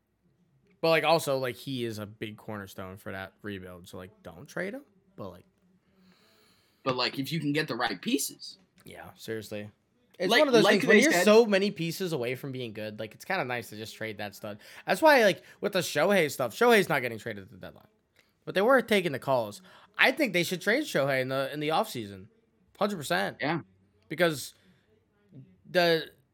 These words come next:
Speaker 1: the Angels clearly don't know how to develop talent, which is sad. But they don't know how to develop talent. I mean, Brandon Marsh isn't really working out the way you wanted to. Jo Adell isn't really working out the way you wanted to. All the pitchers are kinda floundering outside of Reed Detmers.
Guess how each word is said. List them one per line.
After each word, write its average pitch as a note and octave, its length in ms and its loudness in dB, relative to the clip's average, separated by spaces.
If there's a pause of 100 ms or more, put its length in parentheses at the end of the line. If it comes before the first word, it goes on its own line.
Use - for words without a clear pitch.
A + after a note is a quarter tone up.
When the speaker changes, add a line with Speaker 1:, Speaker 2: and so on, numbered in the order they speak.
Speaker 1:
the D3+ 160 -6
Angels B3+ 300 0
clearly G#3+ 380 4
don't D3+ 200 0
know D3+ 60 -4
how D3 80 -2
to D3 60 -2
develop B2 420 -4
talent, G#2 400 -10
which - 140 -14
is C3+ 100 -12
sad. G#2+ 520 -4
But C3+ 80 -16
they F3 80 0
don't A#3 160 -2
know A#3 80 4
how A3+ 100 4
to A#3 60 4
develop G#3 360 2
talent. F#3+ 340 0
I C3 80 -6
mean, C#3 240 -6 (420)
Brandon F3 280 4
Marsh D#3+ 300 4
isn't C#3 260 -6
really C3+ 180 -6
working B2+ 320 -6
out B2 160 -4
the B2 60 -10
way A#2+ 100 -6
you A#2 100 -6
wanted A2+ 260 -10
to. A2+ 100 -12
Jo D#3+ 200 0
Adell D3 380 2
isn't C#3 180 -6
really B2+ 160 -8
working B2 260 -8
out A#2 120 -6
the A#2+ 40 -12
way A#2 100 -6
you A#2 60 -4
wanted A#2 220 -10
to. A2+ 100 -14 (120)
All F#3+ 180 6
the D#3+ 80 -2
pitchers C#3+ 380 -4
are A2+ 40 -16
kinda C3 220 -4
floundering B2 480 -4
outside A#2+ 320 -6
of A2 160 -12
Reed A2+ 240 -8
Detmers. A#2+ 520 -8